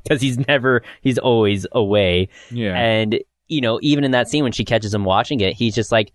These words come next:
Speaker 1: "I couldn't sleep and there was nothing else." So I was like, "So you just put on, like, a random blank
Speaker 2: <laughs>
Speaker 1: tape movie? Like,
Speaker 2: Yeah,
Speaker 1: what
Speaker 2: that could
Speaker 1: is
Speaker 2: have been
Speaker 1: wrong with you?"
Speaker 2: pornography,
Speaker 1: Yeah, that could have
Speaker 2: man.
Speaker 1: been, like, your mom's sex tape or something.
Speaker 2: <laughs>
Speaker 1: Like, you know, that could have been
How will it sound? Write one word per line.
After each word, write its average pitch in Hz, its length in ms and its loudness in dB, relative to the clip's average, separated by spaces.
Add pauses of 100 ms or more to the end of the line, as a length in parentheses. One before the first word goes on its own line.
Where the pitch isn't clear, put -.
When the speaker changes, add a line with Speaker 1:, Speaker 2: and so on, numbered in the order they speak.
(400)
Speaker 1:
"I 131 100 -4
couldn't 139 360 -2
sleep 147 420 0
and 117 160 0
there 117 140 4
was 113 160 0
nothing 117 320 -2
else." 113 280 2
So 110 120 2
I - 20 2
was 101 100 0
like, 110 160 0
"So 139 120 -2
you 127 120 0
just 135 220 -2
put 120 220 0
on, 143 240 2
like, 123 140 -2
a 110 100 4
random 107 500 0
blank 110 400 2
Speaker 2:
<laughs> 104 100 2
Speaker 1:
tape - 280 2
movie? 143 600 2
Like, 160 360 2
Speaker 2:
Yeah, 180 260 8
Speaker 1:
what 160 160 4
Speaker 2:
that - 60 -
could 262 100 8
Speaker 1:
is - 40 4
Speaker 2:
have 131 60 -2
been 131 80 2
Speaker 1:
wrong 165 260 4
with 143 80 6
you?" 135 40 6
Speaker 2:
pornography, 185 520 6
Speaker 1:
Yeah, 190 180 4
that 147 140 6
could 123 100 6
have 156 80 6
Speaker 2:
man. 196 100 4
Speaker 1:
been, 185 60 0
like, 175 180 2
your 147 120 4
mom's 123 360 0
sex - 320 -4
tape 90 260 -4
or 95 120 -2
something. - 460 0
Speaker 2:
<laughs> 202 80 4
Speaker 1:
Like, 214 200 -2
you 151 100 0
know, 117 200 4
that 131 240 4
could 185 100 0
have 160 120 2
been 135 240 2